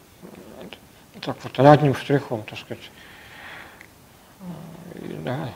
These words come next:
наверное, сильно рискуя тем самым, э, попытался, э, охарактеризовать. А это значит, что, э, м, результат познания не предзадан.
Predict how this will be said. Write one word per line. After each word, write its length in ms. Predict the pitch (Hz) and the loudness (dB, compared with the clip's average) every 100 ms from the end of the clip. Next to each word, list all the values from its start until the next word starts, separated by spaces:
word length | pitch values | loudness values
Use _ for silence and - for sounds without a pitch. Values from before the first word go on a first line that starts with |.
| 139 127 | -10 -6
наверное, 360 | 127 131 135 | -2 0 -2
сильно 300 | - 139 135 | 0 2 4
рискуя 440 | 143 147 - 123 117 | 4 2 -2 -2 -2
тем 200 | 127 117 | -6 -10
самым, 300 | - 113 113 - - - - - | -8 -8 -10 -14 -20 -20 -20 -14
э, 600 | 143 139 151 80 - 78 - | -10 -10 -10 -10 -8 -8 -4
попытался, 600 | - 135 127 113 - - - - | -2 -2 -2 -4 -4 -8 -10 -16
э, 240 | 143 143 143 - - - - - - - - | -8 -8 -8 -14 -20 -20 -20 -20 -20 -16 -8
охарактеризовать. 840 | 120 143 - - 147 139 120 107 | 4 4 6 4 4 4 2 4
А 40 | 131 | 2
это 180 | 135 | 2
значит, 280 | 156 240 226 | 4 4 2
что, 200 | - - | 4 10
э, 840 | 190 185 165 175 180 180 180 180 165 - - | 12 12 10 12 12 12 12 12 8 0 -4
м, 680 | 156 160 170 170 165 165 156 - - - - - - | 0 2 2 2 2 0 -2 -10 -20 -20 -18 -18 4
результат 680 | 147 151 175 175 208 208 - | 8 12 10 12 10 10 0
познания 640 | - 170 185 175 202 180 170 | 6 10 10 10 10 10 10
не 140 | 165 | 8
предзадан. 640 | 160 190 175 135 107 101 | 12 12 12 6 2 0